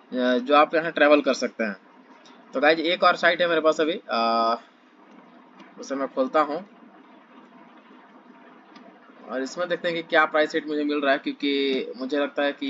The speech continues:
ये बेस्ट होना चाहिए। Ixigo का है, Ixigo, Ixigo।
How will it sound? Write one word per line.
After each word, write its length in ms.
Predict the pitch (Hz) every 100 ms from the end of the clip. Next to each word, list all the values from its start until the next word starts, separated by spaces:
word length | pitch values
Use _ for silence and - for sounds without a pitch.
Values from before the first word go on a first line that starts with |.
| 135
ये 240 | 143 190 - - - - - - 113
बेस्ट 300 | 135 135 -
होना 140 | 120
चाहिए। 280 | 104 113 127
Ixigo 340 | - 135 143 143
का 100 | 135
है, 120 | 139
Ixigo, 540 | 139 - - 131 135 123 95
Ixigo। 1080 | 90 - - - - 101 92 82 76 104